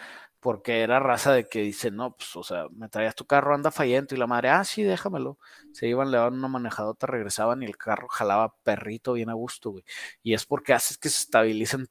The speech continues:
todas las presiones de aceite, están jalando, mm, o sea,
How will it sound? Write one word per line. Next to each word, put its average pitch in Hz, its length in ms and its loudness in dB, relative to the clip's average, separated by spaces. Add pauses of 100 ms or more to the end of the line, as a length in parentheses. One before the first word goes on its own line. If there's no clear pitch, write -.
todas 127 260 12
las 143 140 6
presiones 127 480 -4
de 123 60 2
aceite, 113 360 -2
están 117 240 -6
jalando, 127 440 4
mm, 113 300 -2 (480)
o 113 180 -4
sea, 113 380 6